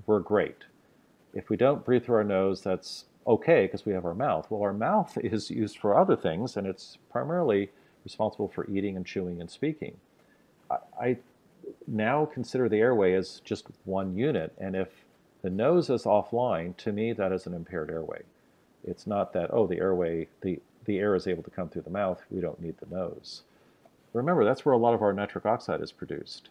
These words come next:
uh, by breathing through our nose. Um, and as we get older, uh, we lose nitric ox-, the ability to produce nitric oxide. We produce nitric oxide in our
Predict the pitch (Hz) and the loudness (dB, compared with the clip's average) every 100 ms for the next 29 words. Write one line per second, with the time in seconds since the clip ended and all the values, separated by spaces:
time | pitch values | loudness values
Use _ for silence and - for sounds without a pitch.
0 | - 90 85 82 80 92 85 90 90 95 | -12 -6 -4 -6 -6 -4 -4 -2 -2 0
1 | 90 - 82 76 78 95 - - - - | -4 -6 -6 -6 -6 -6 -6 -10 -18 -20
2 | _ _ - 82 80 78 80 - - _ | _ _ -18 -14 -10 -10 -12 -16 -20 _
3 | _ - 95 92 95 87 90 127 101 85 | _ -10 -6 -2 0 2 4 4 6 4
4 | 85 85 _ _ _ _ _ _ _ 87 | 2 -2 _ _ _ _ _ _ _ -6
5 | 85 82 80 80 - 117 95 87 80 - | -4 -2 -2 -4 -6 -4 -2 -2 -6 -8
6 | 113 107 101 - 90 - 92 104 - 92 | 0 2 2 -2 -6 -2 0 0 -2 -6
7 | 82 110 113 90 78 - 82 80 - 78 | 4 6 6 4 -2 -8 -6 -6 -8 -14
8 | - - 92 - - - - - 87 - | -12 -6 -6 -6 -8 -8 -12 -10 -8 -6
9 | 85 90 85 - 90 - - 90 - 90 | -4 -4 -4 -8 -10 -8 -6 -6 -4 -4
10 | 85 85 - 92 82 78 | -2 -4 -6 -12 -4 -4